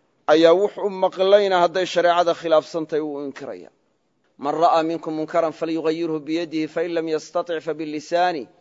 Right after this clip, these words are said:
fa in lam yastati' fa biqalbihi, wa dhalika ad'afu liimaan." Waxay kaloo haddaba ka warramaan culammadu,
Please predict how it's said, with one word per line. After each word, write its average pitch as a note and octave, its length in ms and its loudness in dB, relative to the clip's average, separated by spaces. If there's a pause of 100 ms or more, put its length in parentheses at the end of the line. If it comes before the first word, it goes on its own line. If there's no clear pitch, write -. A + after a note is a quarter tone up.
(540)
fa F3+ 100 2
in G#3 100 2
lam F3+ 160 2
yastati' E3+ 520 -2
fa E3+ 140 -4
biqalbihi, C#3+ 800 -2 (640)
wa E3 120 4
dhalika D#3 440 4
ad'afu C#3 360 -2
liimaan." G#2+ 320 -12 (1000)
Waxay C4 260 10
kaloo C#4 280 8
haddaba A#3+ 320 6
ka C4 140 6
warramaan G3 500 8
culammadu, D#3 400 2